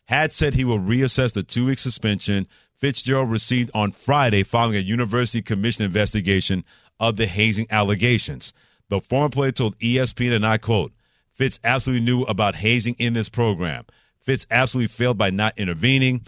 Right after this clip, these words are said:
Fitz knew, and he should have made it stop. And if he truly did not know, he should not be the head coach. Either way, he should not be the head coach because he is not monitoring and protecting the safety and well-being of student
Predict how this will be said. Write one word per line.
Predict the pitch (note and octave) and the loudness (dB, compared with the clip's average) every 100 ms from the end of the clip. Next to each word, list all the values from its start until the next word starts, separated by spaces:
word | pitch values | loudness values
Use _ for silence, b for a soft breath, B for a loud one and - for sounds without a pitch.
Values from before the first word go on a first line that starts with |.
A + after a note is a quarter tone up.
| b b | b b
Fitz | - D3+ - - | -2 -2 -2 0
knew, | C3+ E2+ A#1 - | 0 0 -4 -4
and | G#2+ | -4
he | |
should | - A#2+ | 0 0
have | G2+ | 2
made | A2 A2 | 2 0
it | - | -2
stop. | - B2+ F2 - - _ - | -2 0 0 -4 -20 _ -6
And | A2+ | -2
if | G#2+ | -2
he | G2+ | -2
truly | B2+ B2 | 0 0
did | G2+ A2 | 0 -2
not | F2+ B2+ E3+ | 0 2 2
know, | A2 F#2 E2+ - _ | 2 2 0 -4 _
he | - E2+ | -10 -8
should | - E2 C#2+ | -4 -4 -2
not | G2 G2 | -2 0
be | F2+ | -2
the | G2 F2+ | -4 -2
head | F#2+ - | -4 -4
coach. | F2+ B1+ - - _ _ _ | -6 -6 -12 -16 _ _ _
Either | C3 D#3 D3+ | -4 0 0
way, | B2+ B2 | 2 2
he | A#2 | 0
should | - G#2 | 0 -2
not | F2 B2 A2 | 0 0 0
be | G#2+ | -2
the | F2 | -2
head | E2+ E2+ | -2 -2
coach | F2 E2+ - b b | -2 -4 -6 b b
because | A2+ A#2 G2+ | -4 -2 -4
he | C3+ | -2
is | D3 | -2
not | C3+ A2+ | 0 -2
monitoring | G#2 A#2+ B2+ G#2+ G#2 F#2+ F#2+ G2+ | 0 2 2 0 0 0 -2 -4
and | G2 | -8
protecting | G2+ - A#2 A2+ C#3 | -6 -2 -2 -2 -4
the | C#3 | -2
safety | - G2+ - F2 D#2 _ _ _ | 0 0 0 -4 -6 _ _ _
and | A2+ G#2+ G#2 | -4 -2 0
well-being | A2+ G2 F2 A#2+ G2+ | 0 0 0 0 -2
of | F#2 | -6
student | - A2 A2 | -4 -2 -2